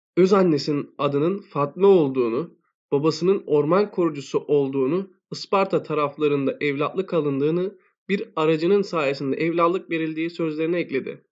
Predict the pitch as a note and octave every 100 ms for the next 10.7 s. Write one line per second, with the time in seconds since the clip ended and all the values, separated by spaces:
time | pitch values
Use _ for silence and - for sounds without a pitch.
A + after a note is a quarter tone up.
0 | _ _ - C#3 C#3+ G3+ A3 F3 G#3+ -
1 | _ _ - D3+ D3+ D3 G3 G3 D#3+ F3+
2 | - D#3 D3+ D#3 D#3 D#3+ E3+ G3+ F3+ E3+
3 | - C3+ C3+ F3+ _ - D3+ D#3+ D#3+ G3+
4 | E3+ D#3 E3 E3+ E3+ G3+ F#3 B2+ - _
5 | - D3+ F3+ E3+ C3 - C#3 - F#3+ G3
6 | - E3+ C#3+ C3+ D3 D3+ D#3+ F3+ F#3+ F#3
7 | D#3+ C#3 C#3 C3 B2 D#3 G3 _ _ -
8 | D#3+ F3+ F3 G3+ E3+ - C3+ F#3 G3 -
9 | D#3 D3+ D3+ C#3+ B2+ C3 C3+ C#3+ D3 C#3
10 | C#3+ G3 F#3 D3+ D3 E3+